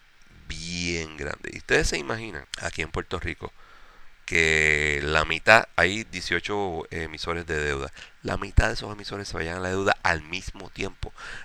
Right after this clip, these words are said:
Resulta que el procedimiento usual de un capítulo nueve es que el juez presidente, en este caso la, la juez Lynch, del primer circuito, en ca-, en, porque el circuito que nos ocupa, que nos aplica a nosotros el primero, de-, des-, designa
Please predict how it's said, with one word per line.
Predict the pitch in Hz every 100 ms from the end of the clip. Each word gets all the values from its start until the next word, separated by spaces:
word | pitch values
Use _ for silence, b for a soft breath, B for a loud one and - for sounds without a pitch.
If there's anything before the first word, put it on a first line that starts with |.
| -
Resulta | 101 151 - -
que | 110
el |
procedimiento | - - - 90 82 85 87
usual | 120 - 113
de | 110
un |
capítulo | 110 113 110 101 95
nueve | - 107 80 76 - - - - B B B - -
es | 98
que | - 92 - -
el | 85 80 - - - - -
juez | 90 113 -
presidente, | - 113 107 104 101 82
en |
este | 80 85
caso | 87 95
la, | 80 73 76
la | 78
juez | 80
Lynch, | 80 82 - - B B B -
del | 85
primer | - 80 80
circuito, | - - 120 120 80 -
en |
ca-, | - - -
en, | 78
porque | - 80
el | 78
circuito | 76 80 87 87
que | 85
nos | 85
ocupa, | 87 - 87 87
que | - -
nos | 80 76 71 -
aplica | - - 82
a |
nosotros | 87 92 90
el | 87
primero, | 101 87 76 - B B B B B
de-, | - 98
des-, | - 95 - - -
designa | - 98 - 151 - 80